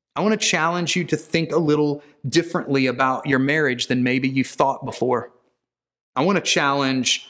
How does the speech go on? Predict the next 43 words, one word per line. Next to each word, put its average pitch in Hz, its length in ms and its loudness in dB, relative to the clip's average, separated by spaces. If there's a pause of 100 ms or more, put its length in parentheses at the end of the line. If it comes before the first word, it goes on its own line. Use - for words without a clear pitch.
(400)
no 123 120 0
matter 143 240 2
where 139 220 4
you 143 160 0
find 156 340 -2
yourself, 117 600 -4 (1080)
you 151 80 -2
know, 165 60 2
think 226 240 2
for 226 200 2
a 175 60 0
moment 160 340 2
how 151 80 2
you 143 180 0
might 139 200 0
rate 123 260 0
your 113 100 0
marriage. 107 580 -2 (640)
Would 127 120 -2
you 214 100 4
rate 190 200 2
your 180 100 2
marriage 143 320 2
on 139 100 2
a 131 40 2
scale 196 320 2
of 175 80 2
one 170 200 2
to 143 60 0
ten? 113 280 0
You 147 100 2
don't 175 120 4
have 180 120 0
to - 60 -4
type 160 280 0
it 156 80 2
in 160 80 2
the 165 80 0
chat 123 360 0
or 120 140 4
anything, 127 400 0
but 175 140 -2
just 196 260 0